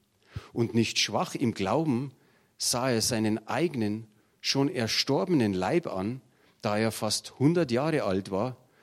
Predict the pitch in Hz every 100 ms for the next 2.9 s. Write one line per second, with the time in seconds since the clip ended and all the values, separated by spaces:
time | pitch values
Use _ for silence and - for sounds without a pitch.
0 | - - - 113 113 - 139 - - 107
1 | 107 110 95 - 107 143 - 110 92 95
2 | 104 113 - 98 - 120 139 92 117